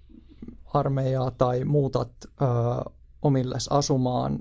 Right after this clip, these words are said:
Ne kaikki tapahtuu hyvin lyhyessä ajassa, jolloin sun niin kun, ö,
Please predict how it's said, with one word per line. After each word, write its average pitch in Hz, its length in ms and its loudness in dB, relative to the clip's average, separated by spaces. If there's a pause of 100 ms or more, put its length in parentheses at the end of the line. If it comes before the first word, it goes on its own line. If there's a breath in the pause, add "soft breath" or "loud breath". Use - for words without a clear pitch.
Ne 131 60 -2
kaikki 139 280 0
tapahtuu 131 500 0
hyvin 123 220 2
lyhyessä 135 480 2
ajassa, 139 480 2
jolloin 127 360 -2
sun 127 260 0
niin 135 220 -2
kun, 135 280 -2 (600 loud breath)
ö, 165 60 -2